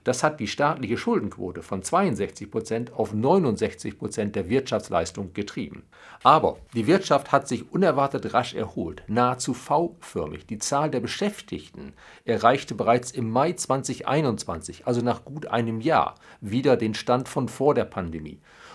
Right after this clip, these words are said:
Und die staatliche Schuldenquote wird vermutlich bis Ende nächsten Jahres wieder auf zweiundsechzig Prozent zurückgehen.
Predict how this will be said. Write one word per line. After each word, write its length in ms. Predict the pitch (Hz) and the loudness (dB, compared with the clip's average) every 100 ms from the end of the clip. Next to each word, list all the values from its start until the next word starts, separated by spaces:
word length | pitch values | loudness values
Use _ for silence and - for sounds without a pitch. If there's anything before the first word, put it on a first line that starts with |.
| - | -4
Und 360 | 127 123 123 - | 0 0 -2 -2
die 80 | 117 | 2
staatliche 500 | 139 123 - - 113 | 4 4 4 -6 -2
Schuldenquote 840 | 208 240 - 107 95 92 95 80 - | 2 2 0 -4 -2 -2 -2 -6 -8
wird 400 | 135 107 151 101 | -2 2 2 0
vermutlich 580 | - 113 120 190 143 - | 2 2 2 -2 -4 -2
bis 140 | 127 | -2
Ende 380 | - 139 143 143 | 0 0 2 2
nächsten 400 | 113 120 - 110 | 2 2 0 -2
Jahres 500 | 98 98 104 117 - | 2 4 4 2 -4
wieder 320 | 104 107 117 - | -6 0 2 2
auf 160 | - | -2
zweiundsechzig 960 | - - 110 127 117 98 95 - 107 - | -2 4 4 4 0 -2 -4 -6 -12 -6
Prozent 520 | 107 - 90 87 - | -6 -4 -4 -4 -6
zurückgehen. 580 | - 98 107 82 78 | -6 -4 -6 -6 -10